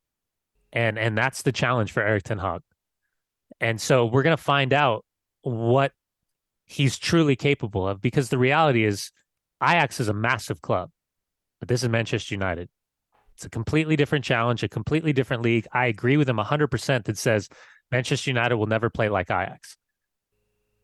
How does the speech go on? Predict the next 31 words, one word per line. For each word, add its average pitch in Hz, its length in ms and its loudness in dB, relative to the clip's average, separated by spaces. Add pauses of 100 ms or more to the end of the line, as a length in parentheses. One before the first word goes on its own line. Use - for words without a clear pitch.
(120)
It, 170 240 -2
they, 147 300 2
they 135 200 2
won't, 131 340 0
because 120 420 2
the 120 80 0
competition 135 840 -2 (200)
and 120 100 -2
the 110 80 0
value 123 360 4
of 107 60 -2
the 113 100 0
league 110 280 2
is 104 120 -2
much 110 240 -2
greater 104 420 0
than 104 300 -4
what 113 340 0
is 110 220 -2
in 110 220 -4
the 101 140 -2
Eredivisie. 101 640 0
That's 107 280 -4
reality. 131 480 0 (400)
So 117 400 2
there's, 127 320 0
there's 120 240 0
a 120 40 0
lot 127 200 2
of 117 80 0
an 123 80 0